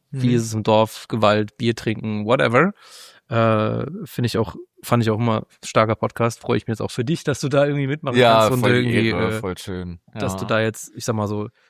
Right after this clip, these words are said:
Speaker 1: ich weiß gar nicht warum, aber Testo wahrscheinlich einfach genug zu tun hat mit Buch, Theater,
Speaker 2: Genau,
Speaker 1: dies,
Speaker 2: sau,
Speaker 1: das.
Speaker 2: sau viel zu tun, genau. Und, ähm, es war aber an der Zeit, das Format wieder zu beleben, weil irgendwann
Speaker 1: Ja.
Speaker 2: ist es dann auch zu lange weg, so.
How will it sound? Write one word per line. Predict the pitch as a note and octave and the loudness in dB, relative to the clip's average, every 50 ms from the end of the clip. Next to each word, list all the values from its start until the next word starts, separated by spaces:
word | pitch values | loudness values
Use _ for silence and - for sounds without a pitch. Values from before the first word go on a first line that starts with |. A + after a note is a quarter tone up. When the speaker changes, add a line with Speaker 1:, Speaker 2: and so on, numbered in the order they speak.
| _ - | _ -4
Speaker 1:
ich | - | -2
weiß | - - | 0 2
gar | G3 | 4
nicht | F3+ C#3 B2+ | 2 4 4
warum, | C3+ A2+ A2+ C#3+ D#3 D3 C3 | 4 4 6 4 4 4 2
aber | A#2+ A#2+ A2+ A#2 A#2+ - _ - | 4 4 4 2 0 -2 _ 0
Testo | A#2+ A#2+ - - C#3 | 0 0 2 2 0
wahrscheinlich | B2 A2 A2 A#2+ G#2 A2 | 0 2 2 0 0 0
einfach | G2 A2 G#2 - - _ _ _ - | -2 -2 -4 -6 -10 _ _ _ -2
genug | C#3 B2 B2 A2+ - | -2 0 0 -2 -4
zu | - A#2 | -8 -6
tun | - C#3 B2 | -4 -2 0
hat | A#2 A2+ - | 0 -2 -2
mit | A#2+ A#2 A#2 - - - - - | -4 -4 -4 -6 -14 -16 -12 -6
Buch, | D3+ B2+ C3 A2+ - - _ - | -4 -4 -4 -4 -8 -12 _ -4
Theater, | - B2+ A2+ G#2+ A2 A2 A#2+ A2 G#2+ | 0 2 4 4 4 4 2 2 2
Speaker 2:
Genau, | G#2+ A2 | 2 0
Speaker 1:
dies, | G#2 F2+ | 0 2
Speaker 2:
sau, | A2+ G#2 G2+ G#2 | 4 4 4 4
Speaker 1:
das. | - A#2+ A2 - | 4 2 0 4
Speaker 2:
sau | - G#2 G2+ F#2+ | 4 4 4 4
viel | - A2 G2 | 2 -2 -4
zu | - - A2 | -4 -4 -8
tun, | - - A2+ A2+ A2 A#2 B2+ B2+ B2+ B2+ A#2+ | -6 -4 0 0 2 2 2 0 -2 -2 -2
genau. | C3 A#2 A2 G#2 G#2 G#2 A2 A2+ A#2+ B2+ A#2+ | 0 0 2 2 2 2 2 2 0 -2 -6
Und, | - - - A2 G2+ G2 G2+ F#2+ - - C#3 C3+ | -8 -4 -2 0 0 0 0 -2 -4 -8 -6 -4
ähm, | B2 G2+ G2 F#2+ F#2+ F#2 F#2 F#2 F2+ F2+ F2+ F2+ F2+ - _ _ _ _ _ - | -2 0 0 2 2 0 0 0 0 -2 -2 -4 -6 -8 _ _ _ _ _ -14
es | A#2 G#2+ - - - | -12 -10 -10 -6 -4
war | G#2 | -2
aber | F#2+ G#2+ A2 G#2 F2 | -2 0 2 2 2
an | G2+ G2+ | 2 2
der | G2+ G2 - | 2 0 0
Zeit, | - - A2 G#2+ A2 A2+ F#2+ - | -2 0 4 6 6 6 4 2
das | G#2+ - - | -2 -2 0
Format | - A2 G#2 G#2 A2 A2+ - | 0 0 2 2 2 2 0
wieder | A2+ G#2 G#2+ G2+ | -2 0 0 0
zu | - - G#2 F#2+ | 0 -2 -6 -4
beleben, | G#2 F#2+ F#2+ G#2 A2 A#2 A2+ A2+ G#2 | -4 0 2 4 4 4 4 4 4
weil | G2+ G2+ G#2 | 4 4 4
irgendwann | - D3 C#3 C3+ C#3 B2+ A#2+ A#2 | 6 6 6 6 6 6 4 6
Speaker 1:
Ja. | A#2+ | 6
Speaker 2:
ist | A#2+ | 4
es | A#2 - | 4 4
dann | - A2+ A2 | 4 2 2
auch | A2 A2 - - | 2 0 -4 -4
zu | - - - - C#3 C3 | -6 -4 0 2 4 4
lange | A#2 A2 G#2 G2 G2 G2+ G2 F2+ F#2 | 6 6 6 4 4 2 0 0 2
weg, | G2+ G2+ A#2+ - - - - _ | 2 2 2 2 -2 -12 -20 _
so. | - - D3 D3+ F3 G#3 | -4 -2 0 2 2 0